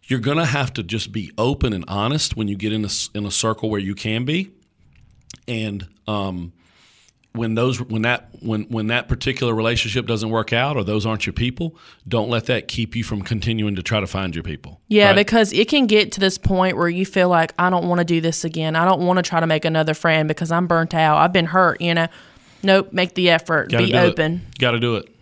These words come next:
Speaker 1: right? It, it's a non-negotiable in the kingdom of God. In the kingdom of God, community with believers, real open community, is a non-negotiable.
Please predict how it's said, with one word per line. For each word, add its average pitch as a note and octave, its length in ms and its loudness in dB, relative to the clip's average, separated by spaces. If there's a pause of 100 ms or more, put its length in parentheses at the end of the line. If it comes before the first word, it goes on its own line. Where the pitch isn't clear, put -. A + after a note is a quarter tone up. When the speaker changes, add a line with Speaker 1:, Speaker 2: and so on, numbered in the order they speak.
(120)
Speaker 1:
right? G#2+ 300 -2
It, A2+ 160 -6
it's A#2 140 -2
a A#2+ 60 0
non-negotiable A2+ 920 0
in G#2 100 -6
the G2 100 -4
kingdom G2 280 -6
of F2 80 -8
God. E2+ 240 -4 (480)
In C#3 220 2
the D#3+ 60 2
kingdom C3+ 380 -2
of G#2+ 140 -4
God, F2 480 -2
community A#2+ 600 -2
with A#2+ 220 -4
believers, G2 580 -4 (140)
real A2+ 320 0
open A#2 300 -2
community, G2 340 -4
is F2 120 -6
a E2 100 -6
non-negotiable. F2+ 1300 -4